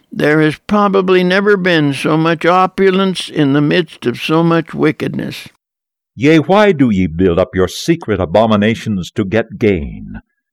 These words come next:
Speaker 2: and cause that widows should mourn before the Lord, and also orphans to mourn before the Lord, and also the blood of their fathers and their husbands to cry unto the Lord from the ground for vengeance upon your heads?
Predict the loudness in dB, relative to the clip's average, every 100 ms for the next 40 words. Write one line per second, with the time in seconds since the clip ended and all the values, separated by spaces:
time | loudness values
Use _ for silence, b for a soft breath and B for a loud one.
0 | _ _ _ _ _ _ -4 0 4 4
1 | 4 2 0 -2 0 0 2 4 2 -2
2 | -2 -2 0 2 2 4 2 0 0 -2
3 | 0 2 2 2 2 2 0 -6 -16 -20
4 | -20 _ _ _ _ _ _ _ _ -8
5 | 2 2 2 0 0 4 4 4 2 -6
6 | -6 -14 -10 -2 -2 2 4 4 2 0
7 | -4 0 2 2 2 4 2 0 -8 _
8 | _ _ _ _ _ _ _ -6 0 2
9 | 2 0 0 0 2 4 4 2 2 2
10 | 0 2 0 0 2 2 4 2 0 -4
11 | -6 -4 -6 -4 2 4 6 2 -2 0
12 | 4 4 2 2 0 2 0 2 4 4
13 | 2 0 2 2 2 0 -2 -4 -4 -4
14 | -2 0 2 2 2 0 -2 -10